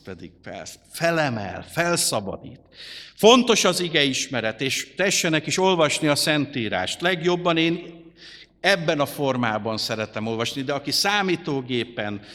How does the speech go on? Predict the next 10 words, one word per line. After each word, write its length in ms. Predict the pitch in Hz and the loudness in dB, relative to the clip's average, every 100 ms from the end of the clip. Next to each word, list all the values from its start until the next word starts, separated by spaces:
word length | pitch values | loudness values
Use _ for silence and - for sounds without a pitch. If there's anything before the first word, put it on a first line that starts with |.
| - | -18
vagy 220 | - 127 127 | -4 -2 0
az 140 | 127 170 180 | -2 -2 -2
iPodján, 520 | 170 143 127 123 - | -2 -4 -4 -6 -2
teljesen 600 | 226 220 185 - 151 131 | 0 4 2 2 0 -2
mindegy. 580 | 120 101 90 87 - - | -2 -4 -10 -12 -16 -16
Csak 160 | 113 - | -8 0
olvassák 580 | 233 214 175 - 151 | 2 2 0 0 -4
a 60 | 151 | -4
testvérek, 560 | 151 135 135 120 - - | -6 -6 -4 -6 -6 -12
de 480 | 113 151 95 - - | -2 -2 -2 -6 -20